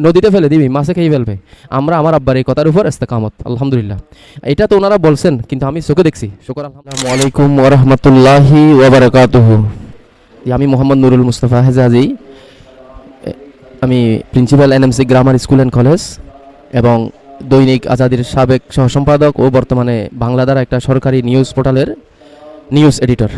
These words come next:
এবং জাতীয় দৈনিক সমকাল, কালের কণ্ঠ সহ দেশ বর্তমানের ধারাবাহিক কলাম লেখক। আমি সর্বপ্রথম মহান আল্লাহর দরবারে শুকর আদায় করতেছি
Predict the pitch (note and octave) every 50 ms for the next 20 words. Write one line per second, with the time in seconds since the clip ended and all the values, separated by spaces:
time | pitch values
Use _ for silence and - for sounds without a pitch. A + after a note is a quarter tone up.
0 | - - - - - - - - - - - - B2 C3 C3 B2 A#2 C3 B2+ C3
1 | - C#3 C3 A#2+ C3 C3 B2+ C3 B2+ - _ _ - - _ _ - - C3 C3
2 | C3 B2 - B2 A#2+ A#2+ - B2+ B2 A#2+ A2+ B2 A#2+ A#2+ C3 B2+ C3+ B2+ C3+ C#3+
3 | D#3 - - - - - C3 C3 B2+ A#2 B2 B2 - C3 B2 C3 C#3+ F3 D#3+ B2+
4 | C3 C3+ B2 B2+ B2 B2 A#2+ - B2+ B2+ B2 B2 A#2 G#2+ A2+ G#2 - - - -
5 | - - - - - - - - - - - A#2+ C3 C3 B2+ - - - D3 D3+
6 | C#3 C#3 C#3+ C3 C3 - C#3+ C#3 C3+ C3 C#3+ D3+ C#3+ C#3 D3 D3 C#3 C#3+ C#3 C#3
7 | C#3 C#3 C#3+ C3+ - - - D3 D3 C#3+ C3+ C#3 C3+ - C3+ - - D3 A#2+ C3+
8 | C3+ D3+